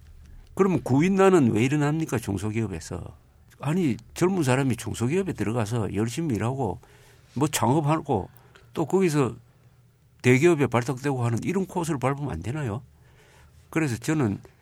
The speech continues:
이 젊은 사람에 대한 과도한 동정, 과도한 동정이 그 젊은 사람들을 망친다고 봅니다.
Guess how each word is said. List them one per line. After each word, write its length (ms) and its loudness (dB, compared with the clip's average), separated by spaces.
이 160 -2
젊은 360 4
사람에 300 4
대한 240 -2
과도한 540 2
동정, 480 0
과도한 420 6
동정이 400 0
그 160 -4
젊은 240 -2
사람들을 320 -4
망친다고 420 -2
봅니다. 380 -18